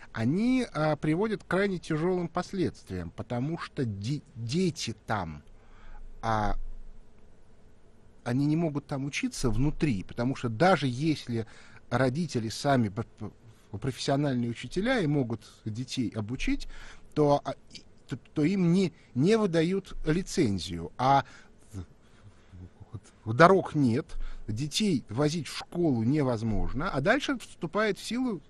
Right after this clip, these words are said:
ювенальная юстиция, которая, которая у нас уже работает в, во многих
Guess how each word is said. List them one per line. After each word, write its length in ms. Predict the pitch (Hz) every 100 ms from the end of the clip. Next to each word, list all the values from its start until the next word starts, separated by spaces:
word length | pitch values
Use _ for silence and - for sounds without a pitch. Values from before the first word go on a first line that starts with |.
| 113 - -
ювенальная 580 | 120 151 151 202 220 190
юстиция, 560 | 180 - - - -
которая, 460 | - 104 131 120 104 - -
которая 320 | - 139 120
у 100 | 123
нас 240 | 135 175 139
уже 160 | 120
работает 480 | 127 120 82 - - - - - - - -
в, 420 | - 104 98 87 - - 101 - - - - - - - -
во 140 | 135
многих 520 | 147 139 98 104 -